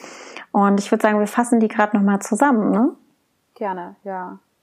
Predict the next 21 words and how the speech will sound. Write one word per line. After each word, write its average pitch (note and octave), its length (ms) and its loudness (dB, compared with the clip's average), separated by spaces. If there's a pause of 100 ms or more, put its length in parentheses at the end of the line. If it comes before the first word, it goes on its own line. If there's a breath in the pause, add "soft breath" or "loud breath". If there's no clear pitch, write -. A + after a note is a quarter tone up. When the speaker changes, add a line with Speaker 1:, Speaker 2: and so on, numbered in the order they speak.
(420)
Speaker 2:
Also G3 240 2
vorab, - 460 2
wir G3 80 -2
fangen G#3 320 0
an. F#3 240 -4
Der F#3 100 2
erste G#3+ 340 0
Energiebooster, G3+ 800 0
ganz G3 340 2
klar, F#3 280 2
viel, A#3 320 0
viel G#3+ 220 2
trinken G#3+ 580 -2
und G#3 260 -2
möglichst G#3 640 0
neunzig G#3 400 0
bis G3+ 140 -6
fünfundneunzig G#3 460 2
Prozent G3 360 -2
davon F#3 320 0
Wasser. E3 400 -2